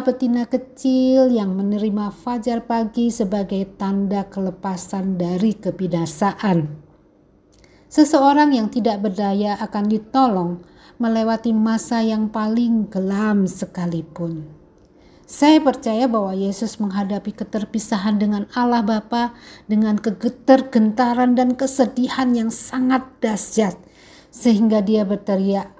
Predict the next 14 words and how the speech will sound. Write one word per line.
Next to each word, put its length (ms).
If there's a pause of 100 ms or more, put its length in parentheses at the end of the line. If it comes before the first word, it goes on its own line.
(120)
"Allahku, 1000 (160)
Allahku, 1160 (320)
mengapa 720
engkau 400
meninggalkan 1040
aku?" 560 (560)
Ini 400
adalah 360
puncak 840
dari 280
segala 520
penderitaan 960
yang 240
dialaminya. 960